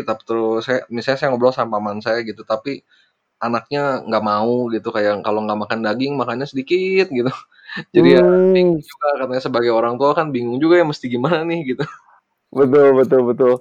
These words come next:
Speaker 2: Kalau dulu yang, eh, papa bikin aturan di rumah, dulu tuh kalau di rumah kita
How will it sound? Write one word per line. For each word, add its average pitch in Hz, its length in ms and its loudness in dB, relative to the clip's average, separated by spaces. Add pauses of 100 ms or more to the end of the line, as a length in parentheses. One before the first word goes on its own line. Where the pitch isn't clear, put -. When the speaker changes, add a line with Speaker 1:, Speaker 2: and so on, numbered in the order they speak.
(280)
Speaker 2:
Kalau 156 240 4
dulu 156 320 6
yang, 170 160 4 (320)
eh, 127 540 -2 (340)
papa 120 400 0
bikin 123 560 -2
aturan 127 560 2
di 143 80 4
rumah, 117 320 0 (680)
dulu 120 260 2
tuh 196 120 2 (460)
kalau 127 240 4
di 135 160 2
rumah 127 400 2 (640)
kita - 480 0